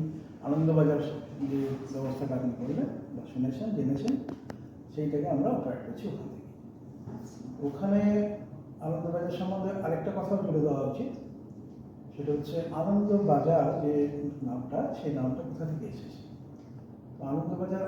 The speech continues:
আপনারা যে যারা জগন্নাথ পুরীতে গেছেন বা, আহ, জগন্নাথ পুরী মন্দিরের ভিতরে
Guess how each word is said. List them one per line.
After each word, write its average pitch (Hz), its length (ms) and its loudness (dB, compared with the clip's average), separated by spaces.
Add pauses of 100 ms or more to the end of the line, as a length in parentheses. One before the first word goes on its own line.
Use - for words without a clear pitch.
আপনারা 170 340 4
যে 160 60 6 (140)
যারা 156 260 6
জগন্নাথ 156 440 2
পুরীতে 156 320 2
গেছেন 151 320 0 (120)
বা, 143 100 2 (1200)
আহ, 240 440 -8 (960)
জগন্নাথ 143 400 0
পুরী 143 140 4 (100)
মন্দিরের 143 400 6
ভিতরে - 280 0